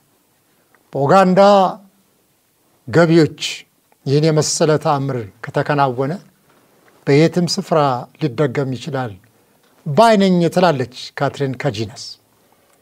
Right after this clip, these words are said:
እንግዲህ ከነዚህ ከሁለት ሰዎች ታሪክ ለትውልድ አሳቢነትን በጥልቀት እንማራለን። እስቲ ራሳችንን እንመልከት።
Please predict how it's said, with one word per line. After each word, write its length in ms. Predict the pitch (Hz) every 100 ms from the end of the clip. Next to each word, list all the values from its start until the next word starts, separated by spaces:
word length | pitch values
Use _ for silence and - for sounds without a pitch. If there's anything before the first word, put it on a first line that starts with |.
| _ -
እንግዲህ 220 | 165 214 208
ከነዚህ 400 | 208 208 185 202
ከሁለት 360 | 185 180 185 185
ሰዎች 440 | 151 170 156 151 - 151 131 107 _ _ _
ታሪክ 360 | 160 165 180 - - _ _ _ _ _ _ _ -
ለትውልድ 480 | 156 160 185 156 - _ -
አሳቢነትን 960 | 190 - - - 180 151 147 135 151 151 143 _ _ _ _ _ -
በጥልቀት 440 | - 247 - 208
እንማራለን። 720 | 180 175 170 160 139 110 101 _ _ _ _ _ _ _ _ _ _ -
እስቲ 200 | - 208
ራሳችንን 640 | 196 196 208 196 196 190 170 160 -
እንመልከት። 640 | 180 156 147 131 101 -